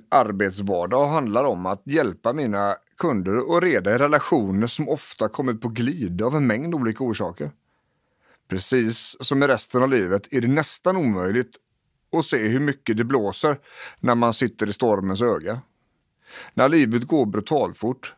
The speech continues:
och veckan består av måndag morgon och söndag eftermiddag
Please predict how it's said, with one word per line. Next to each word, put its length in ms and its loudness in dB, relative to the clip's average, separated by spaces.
och 180 0
veckan 460 -2
består 400 2
av 80 2
måndag 400 4
morgon 440 2
och 80 -2
söndag 340 0
eftermiddag 640 -4